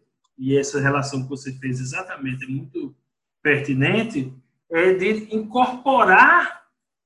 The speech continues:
a, a, as práticas científicas no processo de ensino e no processo de avaliação. Naquela pesquisa, por exemplo, que o, o estudante vai poder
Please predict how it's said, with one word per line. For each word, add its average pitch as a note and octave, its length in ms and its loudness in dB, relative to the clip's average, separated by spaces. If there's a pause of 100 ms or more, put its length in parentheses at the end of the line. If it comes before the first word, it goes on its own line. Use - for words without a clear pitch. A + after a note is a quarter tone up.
(100)
a, F#3 100 2
a, D#3+ 500 6
as - 300 -4
práticas A3 640 6
científicas C#3+ 1400 -4 (300)
no A3+ 240 2
processo F#3+ 520 0
de G3 80 -6
ensino A#3 540 -6
e F#4 100 0
no G4 160 -2
processo A#3+ 460 0
de B3+ 60 0
avaliação. B3 760 0
Naquela G#3 400 -2
pesquisa, D#3 480 -6
por C#3+ 180 -4
exemplo, F3+ 640 -2 (380)
que A#3 360 0
o, A#3 340 -4
o G3+ 60 0
estudante G3 560 -2
vai A#3+ 220 -2
poder F3 560 -2